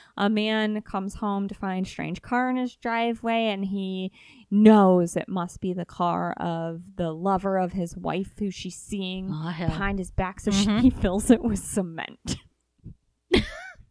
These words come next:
Speaker 1: What?
Speaker 2: Okay.
Speaker 1: What a, what an overreaction.
Speaker 2: <laughs> I don't know about that.
Speaker 1: Just
Speaker 2: I
Speaker 1: fill it
Speaker 2: feel
Speaker 1: with
Speaker 2: like
Speaker 1: some
Speaker 2: that was an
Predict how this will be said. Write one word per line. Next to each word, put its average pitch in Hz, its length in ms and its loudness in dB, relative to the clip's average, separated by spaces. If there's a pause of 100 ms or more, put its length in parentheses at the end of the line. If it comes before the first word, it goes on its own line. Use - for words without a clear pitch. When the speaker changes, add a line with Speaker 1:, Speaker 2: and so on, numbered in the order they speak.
(260)
Speaker 1:
What? 453 240 8
Speaker 2:
Okay. 269 440 4
Speaker 1:
What 539 360 2
a, 523 100 2 (220)
what 508 200 0 (120)
an 269 260 -2
overreaction. 190 960 -4 (140)
Speaker 2:
<laughs> - 140 -10
I - 760 -4
don't 233 100 4
know 180 140 2
about 160 260 -2
that. 190 340 -2 (600)
Speaker 1:
Just 254 240 -6
Speaker 2:
I 285 60 4
Speaker 1:
fill 349 120 4
it - 40 6
Speaker 2:
feel - 80 6
Speaker 1:
with 254 60 8
Speaker 2:
like 277 120 6
Speaker 1:
some 240 60 2
Speaker 2:
that 277 160 6
was 226 140 4
an 202 140 -2